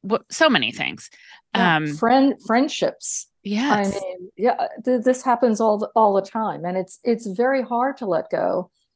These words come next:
Speaker 2: And the one thing I learned, I mean, I learned this way, now it's ten years later, but I learned this way later, that it's a very odd thing to say, but there is always a gift that comes out of it.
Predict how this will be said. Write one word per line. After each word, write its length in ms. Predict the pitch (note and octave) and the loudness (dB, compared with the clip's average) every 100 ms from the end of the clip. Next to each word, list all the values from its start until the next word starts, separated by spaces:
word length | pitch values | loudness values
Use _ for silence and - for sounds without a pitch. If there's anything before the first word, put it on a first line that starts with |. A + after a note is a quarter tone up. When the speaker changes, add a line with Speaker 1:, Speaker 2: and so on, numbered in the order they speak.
| _ _ - | _ _ -4
Speaker 2:
And 180 | G3+ | 0
the 160 | G3 G3+ - | 2 0 -4
one 280 | G#3 B3+ | -4 -4
thing 200 | F#4+ D#4+ | -4 -4
I 160 | G#3 F#3 | -2 -2
learned, 460 | F3+ G#3 G3 D#3+ D#3+ | -2 -2 -2 -2 -4
I 80 | |
mean, 160 | D#3+ F3 | -4 -2
I 100 | D#3+ | -4
learned 280 | F3 G#3+ F#3+ | -2 -2 -2
this 240 | D#3 - - _ _ | -4 -8 -12 _ _
way, 520 | D#3 D#3+ F#3 F#3 E3+ D#3 | -10 0 4 6 6 2
now 220 | E3+ F3+ | 0 0
it's 180 | D#3+ - | 0 -4
ten 320 | - G3 D#3+ | -6 -6 -4
years 300 | E3 G#3 G3+ | -2 -2 -2
later, 300 | E3+ - - F3+ | -4 -4 -4 -4
but 100 | E3 | -2
I 100 | E3+ | -2
learned 260 | F#3+ G3+ | -2 -2
this 200 | E3 D#3 | -2 -4
way 200 | D#3+ F3+ | -2 0
later, 320 | G#3+ - E3+ | 0 0 -4
that 340 | D#3 D3+ D3+ - _ _ _ - | -6 -4 -4 -6 _ _ _ -12
it's 100 | - | -8
a 60 | |
very 300 | F3+ B3 C#4+ - | -4 -2 -2 -4
odd 280 | F#3+ G#3 G#3 | -2 -2 -2
thing 200 | G3+ F3+ | -6 -6
to 100 | D#3+ | -6
say, 380 | - G#3+ G#3+ G3 | -4 -2 2 2
but 260 | E3+ D#3+ | 0 -2
there 200 | E3 E3 | -2 0
is 140 | E3 E3 | 0 -2
always 360 | G3+ A3+ C4+ G#3+ | -4 0 -2 -4
a 60 | |
gift 680 | E3+ - F#3+ - - - - _ _ _ _ _ - | -6 -6 -6 -6 -14 -20 -20 _ _ _ _ _ -6
that 120 | F3+ | -6
comes 320 | - F#3+ F3+ - | -6 -6 -6 -4
out 220 | F3 F#3 | 0 2
of 160 | F#3+ E3+ | 2 2
it. 240 | D3 - | 0 -2